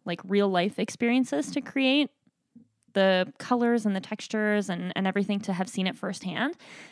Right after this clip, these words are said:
Um, so at least they were able to travel kind of before everything shut down, so they can just hope that they use their,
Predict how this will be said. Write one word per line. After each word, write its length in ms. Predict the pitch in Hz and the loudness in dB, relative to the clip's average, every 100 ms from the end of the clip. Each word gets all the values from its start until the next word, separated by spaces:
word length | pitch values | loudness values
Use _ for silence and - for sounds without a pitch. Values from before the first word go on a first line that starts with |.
| _ | _
Um, 260 | - 175 185 | -4 -4 -2
so 140 | 220 | 0
at 60 | - | 6
least 240 | 277 294 | 8 8
they 80 | 302 | 8
were 80 | 262 | 8
able 180 | 254 262 | 6 4
to 100 | 302 | 4
travel 440 | 269 196 202 208 | 8 8 8 4
kind 180 | 277 214 | 4 4
of 80 | 202 | 4
before 640 | 220 - 214 208 208 202 | 2 4 6 10 10 10
everything 440 | - 185 226 220 | 8 8 6 6
shut 220 | 214 214 180 | 4 4 4
down, 240 | 175 196 | 4 4
so 120 | - | 2
they 120 | 220 | 0
can 140 | 233 247 | 2 2
just 160 | 254 | 2
hope 300 | 254 285 262 - 403 | 4 2 2 -8 2
that 200 | 254 240 | 4 6
they 80 | 269 | 6
use 280 | 262 277 269 | 6 6 6
their, 400 | 247 247 320 | 8 8 6